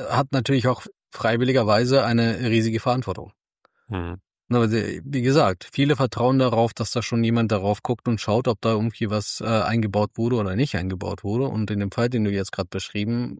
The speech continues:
Speaker 1: hast, da, da wurde ja also schon ein sehr ausgeklügeltes, äh, <laughs> Szenario eingebaut. Also tatsächlich ein, äh, Schadcode, der sich auch noch selbst multipliziert, äh,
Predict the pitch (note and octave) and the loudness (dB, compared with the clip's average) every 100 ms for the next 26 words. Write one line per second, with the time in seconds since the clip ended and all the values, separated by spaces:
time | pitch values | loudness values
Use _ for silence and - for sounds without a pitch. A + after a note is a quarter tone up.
0 | - G#2+ A2 - - A2 - - - - | -8 -4 -4 -6 -6 -6 -8 -16 -20 -20
1 | - - - G#2+ G#2+ A#2 A2 G#2 - A#2 | -20 -18 -2 0 2 2 2 0 0 2
2 | A2 G#2 A2 A2 A2 - A#2 G2 A2 A#2+ | 2 2 0 2 2 0 -4 0 2 4
3 | B2 A#2+ A#2 G#2+ - C#3 - - A#2+ - | 4 4 2 0 0 2 2 0 -2 0
4 | A#2+ A2+ G#2 A2+ G2+ - - - A2+ A2 | 2 2 0 0 -2 -2 -6 -4 -2 2
5 | A2 G#2 F#2 - - - A2+ F#2+ A2+ G#2+ | 4 2 0 -6 -4 0 2 4 2 2
6 | G2+ G#2 F#2 G2+ A2 F#2 G2 D#3+ - - | 2 2 0 0 0 2 2 0 -6 -20
7 | - - - - A2 G#2+ G2+ G2 G2+ G2+ | -20 -20 -20 -2 2 4 4 2 0 -2
8 | A#2 G#2+ A#2 G2+ A2 A2 G#2+ G#2+ G#2 G#2 | 0 2 2 2 2 2 2 2 0 0
9 | G2+ F#2 - B2+ A#2 A2 G#2 G2+ G#2 F#2 | 0 -2 0 -2 0 0 0 0 -2 -2
10 | F#2+ A2+ - B2+ A#2 B2+ C3 - C3 C3 | -2 -2 0 -2 -2 -4 -4 -4 0 0
11 | - G#2+ | 0 -4